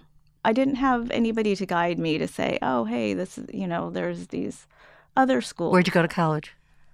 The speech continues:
Speaker 1: Originally, I went, I graduated from U C Santa Cruz.
Speaker 2: Mm-hmm.
Speaker 1: And while I was there, I love, I also love languages. So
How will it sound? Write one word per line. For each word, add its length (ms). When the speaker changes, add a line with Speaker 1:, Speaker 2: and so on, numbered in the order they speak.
Speaker 1:
Originally, 520
I 140
went, 480
I 80
graduated 560
from 200
U 300
C 220
Santa 320
Cruz. 340
Speaker 2:
Mm-hmm. 340
Speaker 1:
And 320
while 160
I 120
was 220
there, 200
I 100
love, 720
I 100
also 280
love 500
languages. 680
So 480